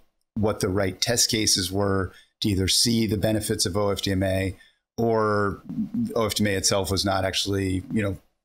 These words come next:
performing particularly well in the products. It's hard for him to say, um, you know, exactly what's going on, but that's kind of the state of the world at that time.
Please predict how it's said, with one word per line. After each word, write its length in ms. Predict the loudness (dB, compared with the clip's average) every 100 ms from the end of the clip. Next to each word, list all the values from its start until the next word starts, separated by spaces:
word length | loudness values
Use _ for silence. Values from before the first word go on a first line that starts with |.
| _ -6
performing 680 | -2 0 2 2 2 0 -2
particularly 400 | -2 -2 0 0
well 100 | 0
in 60 | -2
the 60 |
products. 420 | -2 -2 -2 -2
It's 220 | 0 0 2
hard 200 | 2 0
for 100 | 0
him 140 | 2
to 100 | 2
say, 380 | 2 2 0 -2 -8 -20 _ -2
um, 500 | 0 2 2 2 0
you 80 | -2
know, 80 | 0
exactly 340 | 2 2 0
what's 140 | -2 -2
going 260 | 0 0
on, 220 | 0 0 0
but 220 | -2 0
that's 200 | 0 2
kind 180 | 2 0
of 120 | 2
the 100 | 2
state 380 | 4 2 0 0
of 80 |
the 80 | -2
world 560 | 0 0 0 0 -2 -8 _
at 180 | -4 -2
that 220 | 0 0
time. 400 | 0 0 -4 -6